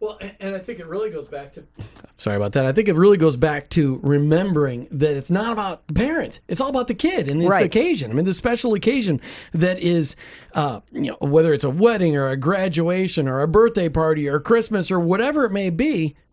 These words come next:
Speaker 1: it's not about you.
Speaker 2: That's
Speaker 1: It,
Speaker 2: right.
Speaker 1: it, it was about this, your children. And, and that's what I always tell people.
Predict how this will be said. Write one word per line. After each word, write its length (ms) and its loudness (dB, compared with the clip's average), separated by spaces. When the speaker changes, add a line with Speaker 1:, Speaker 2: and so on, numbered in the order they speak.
Speaker 1:
it's 120 -4
not 120 0
about 200 0
you. 360 0
Speaker 2:
That's 200 2
Speaker 1:
It, 40 2
Speaker 2:
right. 200 2
Speaker 1:
it, 240 -2
it 40 -2
was 120 0
about 300 -2
this, 240 -2
your 320 0
children. 580 -2
And, 200 -2
and 140 0
that's 160 0
what 60 2
I 40 2
always 160 4
tell 160 -2
people. 320 0